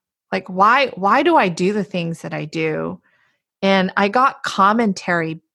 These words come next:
back from that competition where the judges obviously noted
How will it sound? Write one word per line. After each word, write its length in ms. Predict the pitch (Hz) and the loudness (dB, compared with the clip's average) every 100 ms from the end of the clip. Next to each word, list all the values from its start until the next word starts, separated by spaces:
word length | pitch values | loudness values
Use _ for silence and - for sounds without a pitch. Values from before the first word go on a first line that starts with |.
| _ | _
back 500 | 165 165 - - - _ _ | -2 -2 -4 -8 -16 _ _
from 180 | 185 170 | -6 -2
that 240 | 165 - _ | -2 -4 _
competition 1040 | - 170 160 170 175 160 - - - 165 - _ _ _ _ _ | -6 -4 -4 -6 -6 -6 -6 -6 -6 -10 -14 _ _ _ _ _
where 560 | - 185 180 175 170 175 _ - - - _ _ _ _ _ _ _ _ _ - | -2 2 4 4 2 -2 _ -20 -20 -20 _ _ _ _ _ _ _ _ _ -2
the 160 | 190 | 2
judges 420 | 180 240 262 247 196 - | 2 2 2 2 2 2
obviously 580 | 185 185 180 - 185 | 2 2 0 -2 -4
noted 680 | 170 160 160 160 147 156 175 | 0 2 2 0 -2 -4 -8